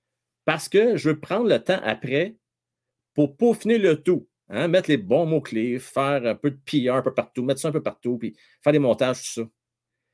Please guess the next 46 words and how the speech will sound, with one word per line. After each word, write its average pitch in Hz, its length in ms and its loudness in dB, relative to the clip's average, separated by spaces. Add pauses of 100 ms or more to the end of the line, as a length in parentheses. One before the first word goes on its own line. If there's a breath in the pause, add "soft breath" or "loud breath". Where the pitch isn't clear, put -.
(300)
Mais - 80 -2
si - 140 -6
je - 80 -2
continue 247 240 4
à 233 40 2
faire 190 140 4
beaucoup, 170 180 0
beaucoup 185 160 -4
de - 60 -18
contenu, 196 560 4 (160)
pour 180 140 4
vous 156 240 4
autres, 240 240 4
la 131 100 4
gang, 202 160 2
les 160 140 2
habitués, 160 320 0
je 165 80 -4
comprends, 214 440 0
vous 165 220 2
aimez 175 220 2
ça, 202 160 2
vous 175 100 2
en 151 80 2
redemandez, 160 640 2 (220 loud breath)
et 143 80 2
c'est 156 140 2
le 165 80 0
fun 220 220 0
pour - 160 0
moi 135 180 0
à - 20 2
apprendre 98 300 -6
ça. 104 160 -6 (260)
C'est 139 220 -2
cool. 117 340 0 (720)
Mais 113 180 0
si - 80 -4
je 214 60 4
veux 208 80 4
penser 160 360 2
à 233 40 6
aller 156 140 2
chercher 170 340 2
d'autres 214 240 4
personnes, 190 640 -2